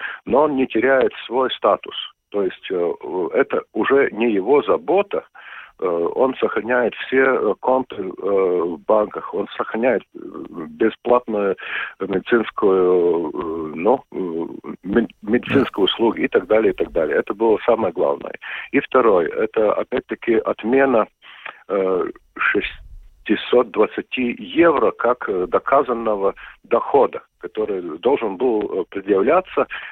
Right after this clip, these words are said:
при, э, подаче документа. То есть, э, это две такие очень важные,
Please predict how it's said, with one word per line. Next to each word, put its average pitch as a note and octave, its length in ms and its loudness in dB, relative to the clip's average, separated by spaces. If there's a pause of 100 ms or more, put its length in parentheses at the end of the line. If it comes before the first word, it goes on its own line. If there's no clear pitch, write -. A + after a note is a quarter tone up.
(100)
при, C#3+ 320 0
э, A2 300 2
подаче G#2+ 800 0
документа. F2+ 600 -6 (460)
То A2 120 6
есть, G2 240 0
э, - 20 2
это F#2+ 440 2
две A2+ 240 2
такие A#2 520 -2
очень F#2 300 -2
важные, F#2+ 560 0